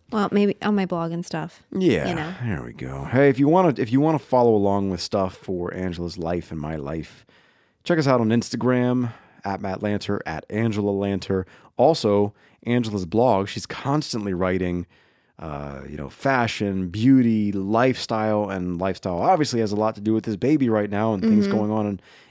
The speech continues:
Speaker 2: in our home and in our life with that. So visit her at angela lanter dot com. You can stay all up to date on that.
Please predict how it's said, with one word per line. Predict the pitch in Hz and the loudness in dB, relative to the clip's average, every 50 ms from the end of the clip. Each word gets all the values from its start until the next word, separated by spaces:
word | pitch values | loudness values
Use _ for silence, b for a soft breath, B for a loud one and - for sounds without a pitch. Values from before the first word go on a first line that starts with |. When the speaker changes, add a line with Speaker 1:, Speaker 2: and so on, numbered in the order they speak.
| B B | B B
Speaker 2:
in | 101 101 | -4 -4
our | 95 90 | -4 -2
home | 78 87 113 113 113 117 110 | -2 0 2 4 4 4 2
and | 98 92 | 0 -2
in | 92 90 | -2 -4
our | 87 87 | -2 -2
life | 95 107 107 110 - - | 0 0 0 -2 -4 -6
with | 92 - | -8 -6
that. | - 123 127 127 - - | -2 -2 -2 -2 -4 -4
So | - - 104 101 95 - B B B B B B | -2 0 0 0 0 -2 B B B B B B
visit | 101 113 131 123 110 | 0 0 2 2 2
her | 110 110 110 107 104 | 2 2 4 4 4
at | 98 95 - - | 2 0 -2 -2
angela | 104 104 107 101 95 98 98 95 92 | -2 -2 0 0 0 0 0 0 -2
lanter | 92 95 95 98 87 - 95 90 82 | -2 -2 -2 -4 -4 -4 -6 -4 -4
dot | 87 92 90 90 - | -2 -4 -4 -4 -6
com. | - - 101 98 98 98 95 | -8 -6 -4 -2 -2 -2 -2
You | 95 95 | -4 -6
can | 92 | -8
stay | - - 95 92 | -8 -6 -6 -4
all | - - 117 110 101 | -2 2 2 2 2
up | 92 - | 0 -2
to | - - | -6 -6
date | 90 95 90 | -4 -4 -4
on | 90 87 82 | -4 -4 -4
that. | 87 92 92 92 - | -2 -2 -2 -2 -4